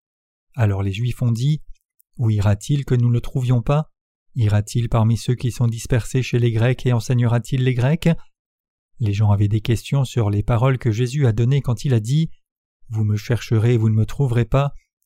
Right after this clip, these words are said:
et vous ne pouvez venir où je serai. » Mais il parlait de sa mort. Il disait, « Dans un peu de temps je vais donner ma vie à la croix et mourir.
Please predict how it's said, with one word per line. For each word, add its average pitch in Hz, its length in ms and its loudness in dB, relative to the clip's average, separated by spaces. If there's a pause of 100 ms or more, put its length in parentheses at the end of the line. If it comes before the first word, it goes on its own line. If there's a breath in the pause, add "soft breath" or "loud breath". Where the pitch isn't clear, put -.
et 120 100 2
vous 127 120 2
ne 123 120 4
pouvez 160 360 0
venir 135 380 2
où 120 60 0
je 139 120 -2
serai. » 131 520 2 (460)
Mais 156 100 0
il 170 160 0
parlait 185 280 2
de 143 80 -2
sa 120 200 -2
mort. 143 400 2 (460)
Il 117 180 -8
disait, « 123 460 0 (420)
Dans 107 300 -4
un 104 100 0
peu 123 180 -2
de 117 120 0
temps 131 240 -2
je 113 100 -2
vais 110 160 0
donner 117 260 0
ma 117 160 0
vie 135 200 -2
à 117 40 0
la 110 120 -2
croix 135 280 -4
et 123 60 -2
mourir. 143 480 -2